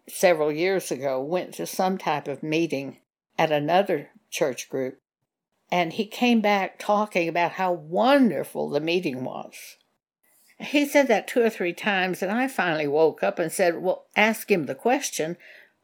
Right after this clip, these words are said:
what was so wonderful about that meeting?" And he said, "Oh, they had three big crosses at the front of the room, and they were totally covered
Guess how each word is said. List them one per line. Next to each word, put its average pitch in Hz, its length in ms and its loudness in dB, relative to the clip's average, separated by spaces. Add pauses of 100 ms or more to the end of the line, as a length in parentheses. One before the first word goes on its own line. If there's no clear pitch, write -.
(220)
what 247 240 2
was 277 140 4
so 262 120 6
wonderful 262 560 2
about 175 320 -2
that - 220 -2
meeting?" 131 420 -2 (760)
And 165 160 -2
he 262 260 2
said, 143 600 -4 (400)
"Oh, 220 720 4
they 226 220 6
had 208 340 0
three 269 500 0
big 220 500 4
crosses 180 880 -4 (300)
at 196 240 0
the 175 80 -2
front 254 400 0
of 240 180 0
the 233 100 4
room, 165 480 0
and 220 200 0
they 220 120 4
were 214 180 0
totally 247 680 2 (260)
covered 175 640 2